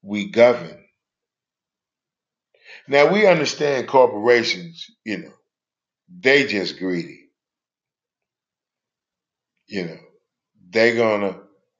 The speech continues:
they're saying they hiring veterans and they, you know, you go, they, they want you to come to these job fairs, and s-, but they're not hiring veterans. They're not hiring our disabled veterans.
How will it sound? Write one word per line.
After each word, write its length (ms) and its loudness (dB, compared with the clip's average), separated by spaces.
they're 240 2
saying 480 2
they 180 0
hiring 500 4
veterans 640 0
and 200 -10
they, 300 -8
you 120 -16
know, 180 -6
you 240 -12
go, 320 -8
they, 160 -8
they 120 -8
want 320 -2
you 80 -2
to 80 -6
come 280 -2
to 60 -8
these 280 -6
job 520 6
fairs, 480 0
and 80 -12
s-, 120 -18
but 140 -8
they're 260 4
not 220 4
hiring 560 0
veterans. 440 -6
They're 220 6
not 240 6
hiring 460 4
our 320 0
disabled 720 -8
veterans. 440 -10